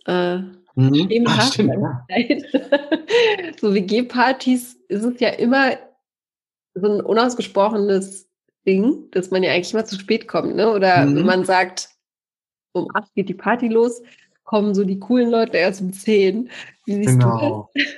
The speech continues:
Speaker 1: das? <laughs> Ich sehe das nämlich voll streng. Also wenn ich Gastgeberin bin, dann stehe ich
Speaker 2: Ja.
Speaker 1: auch schon um acht da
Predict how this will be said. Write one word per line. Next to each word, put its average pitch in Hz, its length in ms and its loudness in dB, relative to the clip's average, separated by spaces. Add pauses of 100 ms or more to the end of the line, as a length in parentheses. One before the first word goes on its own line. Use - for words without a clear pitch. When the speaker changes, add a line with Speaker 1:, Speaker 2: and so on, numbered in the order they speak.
(160)
Speaker 1:
das? 254 100 4
<laughs> - 800 -2
Ich - 80 -2
sehe 311 220 0
das - 100 -10
nämlich 269 320 -4
voll 262 180 2
streng. 233 380 0
Also 196 220 2
wenn 220 140 2
ich 247 120 -4
Gastgeberin 190 640 0
bin, 196 260 -2 (320)
dann 214 320 -2
stehe - 320 2
ich - 60 2
Speaker 2:
Ja. 110 120 -4 (100)
Speaker 1:
auch - 80 -16
schon 196 120 -12
um 190 120 -2
acht - 280 -6
da 208 460 2